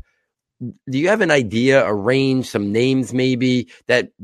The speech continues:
how high should people maybe be thinking about valuing him in,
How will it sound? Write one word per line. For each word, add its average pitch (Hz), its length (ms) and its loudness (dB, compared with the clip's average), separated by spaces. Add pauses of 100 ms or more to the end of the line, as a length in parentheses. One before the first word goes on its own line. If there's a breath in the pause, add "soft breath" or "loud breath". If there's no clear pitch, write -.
(120)
how 139 360 0
high 127 400 0
should 127 260 -6
people 127 300 -2
maybe 117 380 -2
be 110 180 -8
thinking 120 320 -4
about 110 260 0
valuing 113 580 -2
him 113 300 -2
in, 90 180 -8